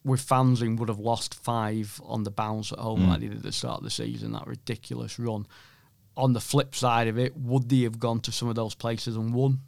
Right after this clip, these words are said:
Speaker 1: You
Speaker 2: Mm.
Speaker 1: know, on a, would they have gone to Reading in a fu-, in a full stadium? Not saying Reading could be quite a soulless place, but, you know, but
Speaker 2: Mm.
Speaker 1: that kind of thing, would they have been able to go to someone else's ground and win in the style they
Speaker 2: And then
Speaker 1: have
Speaker 2: e-,
Speaker 1: done?
Speaker 2: even
Speaker 1: Would
Speaker 2: going
Speaker 1: they,
Speaker 2: back to last
Speaker 1: would,
Speaker 2: season.
Speaker 1: yeah, would they have,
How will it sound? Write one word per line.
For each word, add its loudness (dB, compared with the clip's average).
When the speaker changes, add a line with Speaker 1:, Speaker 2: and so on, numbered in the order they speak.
Speaker 1:
You 0
Speaker 2:
Mm. 4
Speaker 1:
know, 2
on -2
a, -4
would 2
they 6
have 4
gone 2
to 0
Reading 4
in -2
a -4
fu-, -10
in -4
a -4
full -8
stadium? -6
Not -8
saying -12
Reading -8
could -12
be -10
quite -8
a -10
soulless -6
place, -10
but, -4
you 2
know, 4
but -2
Speaker 2:
Mm. 6
Speaker 1:
that 2
kind 4
of -4
thing, 4
would 0
they 0
have -2
been -2
able -4
to -8
go -6
to -12
someone -4
else's -8
ground -4
and -4
win -2
in -2
the -6
style -4
they -8
Speaker 2:
And 4
then 10
Speaker 1:
have 10
Speaker 2:
e-, 8
Speaker 1:
done? 2
Speaker 2:
even 12
Speaker 1:
Would 12
Speaker 2:
going 12
Speaker 1:
they, 10
Speaker 2:
back 8
to 6
last 10
Speaker 1:
would, 8
Speaker 2:
season. 10
Speaker 1:
yeah, 6
would 8
they 12
have, 8